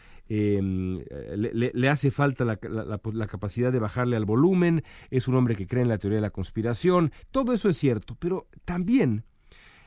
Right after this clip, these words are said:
estamos hablando de un comunicador, eh, diabólicamente brillante en muchos sentidos, un gran manipulador de nuestros tiempos. De hecho, Trump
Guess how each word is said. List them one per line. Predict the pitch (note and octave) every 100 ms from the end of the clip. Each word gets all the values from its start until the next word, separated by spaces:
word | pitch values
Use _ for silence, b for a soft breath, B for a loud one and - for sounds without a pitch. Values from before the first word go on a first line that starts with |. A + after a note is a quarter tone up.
| b b
estamos | C#3 - A3+ F3+
hablando | D#3 E3+ D#3
de | C#3
un | D3
comunicador, | C#3+ C3 A2 G#2 G#2 G#2 A2+ A2+ A2 G2+ - _ _ _ _
eh, | - G#2 G2+ G2 G2 F#2 - _
diabólicamente | G#2+ A#2+ C#3+ C#3+ G3+ C#3+ C3 C#3+ C#3+
brillante | C#3 D3 F#3+ D#3+ G#2+ D#2 - _ _
en | A2
muchos | A2+ -
sentidos, | G2 E2+ D#2 D2 C3
un |
gran | C3 F3 F3+
manipulador | D#3 A#2+ B2 A2+ A#2 B2+
de | B2
nuestros | A2+ - G#2+ -
tiempos. | D#3+ D3+ A#2+ G2+
De | A2
hecho, | B2 B2
Trump | - C3+ C3